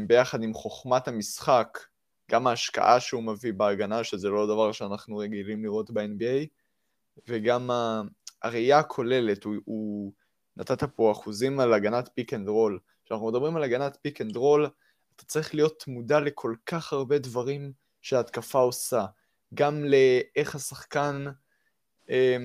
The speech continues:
עם הכדור מתנהל, מאיזה זווית החוסם בה, איך השחקנים שמסביב נעים. הוא מצליח לעשות את כל האינטגרציה הזאת בזמן אמת, ו-, וזה מה שגורם לו להיות מחשבתית,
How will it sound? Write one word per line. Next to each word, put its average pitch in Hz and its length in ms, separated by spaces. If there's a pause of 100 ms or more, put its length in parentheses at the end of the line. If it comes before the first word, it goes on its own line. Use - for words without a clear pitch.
(360)
עם 139 160
הכדור 135 440
מתנהל, 107 640
מאיזה 139 300
זווית 135 420
החוסם 135 640
בה, 101 160 (340)
איך 139 160
השחקנים 143 680
שמסביב 127 1040
נעים. 120 360 (460)
הוא 120 140
מצליח 147 720
לעשות 139 560
את 123 100
כל 139 240
האינטגרציה 127 640
הזאת 117 280
בזמן 110 420
אמת, 123 440
ו-, 104 220 (600)
וזה 113 300
מה 165 120
שגורם 127 480
לו 139 80
להיות 113 240
מחשבתית, - 680